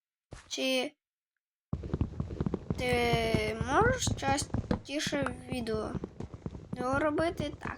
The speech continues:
я можу. І, і друге, що я не на своєму місці. Причина, я вже вам і навіть показав ролики. Напишіть в коментарях, як ви це думаєте.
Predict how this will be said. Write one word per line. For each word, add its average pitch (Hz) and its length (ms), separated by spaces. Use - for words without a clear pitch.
я - 120
можу. - 280
І, - 320
і 233 40
друге, 302 500
що 247 340
я 302 220
не 233 160
на 240 140
своєму 247 540
місці. - 460
Причина, 285 460
я 254 180
вже 302 140
вам 277 300
і 277 80
навіть 311 380
показав 277 440
ролики. 453 400
Напишіть 285 400
в - 160
коментарях, 269 1040
як 277 340
ви 285 280
це 302 640
думаєте. 233 720